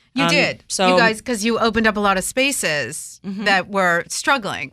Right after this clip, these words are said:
Speaker 1: right? And were
Speaker 2: Yeah.
Speaker 1: able to remake them.
Speaker 2: Yeah, so Mi Vida fourteenth Street just opened in August. That
Speaker 1: Mm-hmm.
Speaker 2: was, uh,
Speaker 1: That's a
Speaker 2: formerly known
Speaker 1: massive
Speaker 2: as
Speaker 1: space.
Speaker 2: It, it's beautiful, though.
Speaker 1: It's a massive
Speaker 2: It's a
Speaker 1: space.
Speaker 2: beautiful building.
Speaker 1: Uh-huh.
Speaker 2: Um,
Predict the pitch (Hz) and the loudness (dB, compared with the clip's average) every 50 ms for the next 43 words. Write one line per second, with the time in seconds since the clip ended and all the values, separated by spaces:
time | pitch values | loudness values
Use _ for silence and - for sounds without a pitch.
0 | - - 175 170 190 220 220 202 208 202 180 - 190 196 185 190 190 - - 185 | -4 -2 0 0 0 0 0 0 0 0 0 0 -2 -2 -2 -4 -8 -6 -8 -8
1 | 170 180 175 180 190 208 208 - - 151 117 120 131 - _ _ - 240 359 339 | -6 -4 -4 -2 -2 -2 -4 -4 -8 -8 -8 -8 -12 -16 _ _ -6 -4 -2 -2
2 | 220 196 - 220 208 202 196 202 208 208 180 208 208 208 202 202 208 185 - 202 | -2 -2 0 0 0 0 0 0 -2 -2 0 0 0 0 0 -2 -4 -6 -4 -4
3 | 190 185 - - 214 208 190 160 - 175 165 - 180 175 165 170 175 170 170 170 | -4 -4 -4 -2 -4 -4 -4 -4 -6 -6 -6 -4 -6 -6 -6 -4 -4 -4 -4 -6
4 | 160 165 - 165 160 - - 156 160 165 170 202 208 254 - - - 196 180 175 | -8 -8 -8 -8 -8 -4 -2 -2 -2 -2 -2 -4 -6 -6 -6 -6 -6 -6 -2 0
5 | 160 160 165 165 - 214 165 160 156 160 160 156 147 _ - _ _ _ _ _ | 0 0 0 0 -2 -2 -4 -2 -2 -2 -2 -4 -6 _ -20 _ _ _ _ _
6 | - 196 202 190 175 175 175 170 175 170 170 175 170 170 160 180 156 - - - | -12 -8 -4 -2 0 0 2 2 2 4 4 2 2 0 -2 -4 -4 -6 -10 -10
7 | - 151 135 123 - - 160 151 - _ _ _ - 175 165 165 - _ _ - | -8 -8 -8 -8 -8 -8 -8 -10 -10 _ _ _ -6 -6 -6 -6 -10 _ _ -8
8 | 165 170 175 165 160 165 - 107 101 - - - - 175 170 160 156 160 - 147 | -4 -2 -2 -2 -2 -6 -10 -16 -16 -14 -12 -8 -6 -4 -2 -2 -2 -4 -6 -10
9 | 160 - - - 165 165 170 165 175 190 175 156 156 151 147 143 180 185 240 320 | -14 -14 -10 -6 -4 -4 -4 -4 -6 -8 -8 -6 -6 -6 -6 -4 -6 -6 -8 -8
10 | - - 180 185 170 156 156 165 - 165 165 160 156 160 160 160 160 160 151 | -8 -10 -8 -8 -6 -8 -8 -8 -4 -2 -2 0 0 0 -2 -2 -2 -4 -6